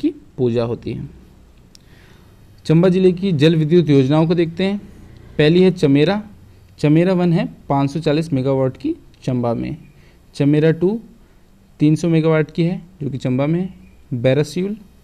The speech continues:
ये एक सौ अट्ठानवे मेगावाट की और हडसर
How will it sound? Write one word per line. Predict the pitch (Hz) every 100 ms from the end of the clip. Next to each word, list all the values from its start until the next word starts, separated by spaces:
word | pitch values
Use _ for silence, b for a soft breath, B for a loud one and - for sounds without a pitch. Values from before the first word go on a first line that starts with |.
| _
ये | 156 139
एक | 127
सौ | 143
अट्ठानवे | 143 131 147
मेगावाट | 165 170 170 165
की | 165 220 226 -
और | 147 202 -
हडसर | 127 - 143